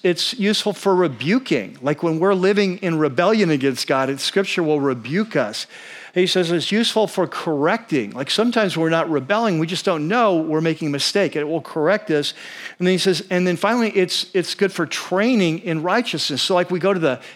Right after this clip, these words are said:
gym, we get a trainer to train us in our physical health. Like the Scriptures are to train us in our spiritual health, how to live life the right way, right?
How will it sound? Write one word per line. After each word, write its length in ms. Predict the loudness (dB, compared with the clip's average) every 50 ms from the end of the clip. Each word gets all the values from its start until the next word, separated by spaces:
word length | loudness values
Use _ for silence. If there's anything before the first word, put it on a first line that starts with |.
| -16 -12 -8
gym, 380 | -6 -2 0 2 2 2 2 2
we 100 | 2 2
get 100 | 0 0
a 60 | -2
trainer 500 | -4 -6 -6 -2 0 0 2 2 2 2
to 140 | 0 -2 -6
train 400 | -8 -6 -2 0 0 0 2 0
us 160 | 0 0 0
in 80 | 0
our 80 | 0 0
physical 380 | 0 -2 -2 -2 -2 -2 -2 0
health. 360 | 0 2 2 2 0 -2 -6 -14 -16 -14 -8 -4
Like 120 | -4 -2
the 100 | -2 -2
Scriptures 580 | -2 -2 -2 0 0 0 0 2 0 0 2 2
are 120 | 0 0
to 160 | -2 -2 -8 -8
train 640 | -6 -6 -6 -6 -4 -4 -2 0 2 4 4 4
us 360 | 4 2 2 0 -2 -6 -8 -8 -12 -20 -14 -6
in 100 | -2 0
our 120 | 0 0
spiritual 580 | 0 -2 -2 0 2 2 2 2 2 0 0 0
health, 320 | 0 -2 -6 -6 -8 -10 _ _ -20 _ _ _ _
how 140 | -2 0 2
to 60 | 2
live 260 | 4 4 4 4 4
life 260 | 2 2 2 0 0
the 140 | 0 -2 0
right 260 | 0 -2 -2 -4 -4
way, 360 | -2 0 0 0 0 -2 -6 -10 _ _ _
right? 180 | -10 -10 -10 -10